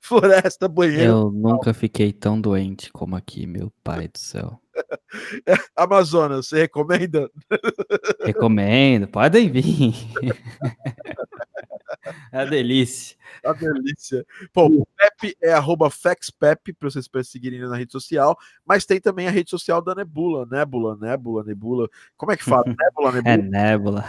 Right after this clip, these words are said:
Speaker 2: <laughs>
Speaker 1: Nebula. E que, que é, o site é Nebula?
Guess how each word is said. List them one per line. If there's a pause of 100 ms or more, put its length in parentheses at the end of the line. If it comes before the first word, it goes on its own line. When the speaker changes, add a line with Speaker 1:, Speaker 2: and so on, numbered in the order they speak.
(120)
Speaker 2:
<laughs>
Speaker 1:
Nebula. (360)
E
que,
que
é,
o
site
é
Nebula?